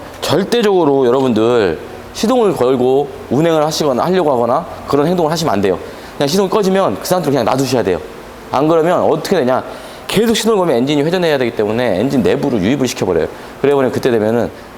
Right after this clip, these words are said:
이제 돌이킬 수 없는 상황이 오는 거예요. 그나마 제가 아까도 처음에 말씀드렸던 게 이 차량이 실내까지 물이 들어간 차라면 저희 받지 않습니다.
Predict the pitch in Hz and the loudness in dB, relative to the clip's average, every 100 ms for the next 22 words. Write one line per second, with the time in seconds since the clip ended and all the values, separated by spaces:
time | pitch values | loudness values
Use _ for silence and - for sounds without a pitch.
0 | - - 107 - 143 139 - 98 101 131 | -18 -4 -2 0 -2 -2 -2 0 0 0
1 | 120 85 95 76 - - - 170 190 180 | 0 0 0 -2 -4 -6 0 2 2 2
2 | 180 131 151 131 107 165 147 151 - 208 | 2 2 2 0 0 0 0 0 0 0
3 | 196 175 117 123 156 127 117 120 117 127 | 2 2 2 0 0 0 0 0 0 0
4 | 87 - - - 139 190 170 151 135 226 | -2 -6 -4 -2 2 2 2 0 0 0
5 | 240 202 131 113 120 117 120 120 107 101 | 2 0 2 0 2 0 0 -2 0 0
6 | 104 101 - 107 82 113 85 | -2 -2 -2 -2 0 -2 -2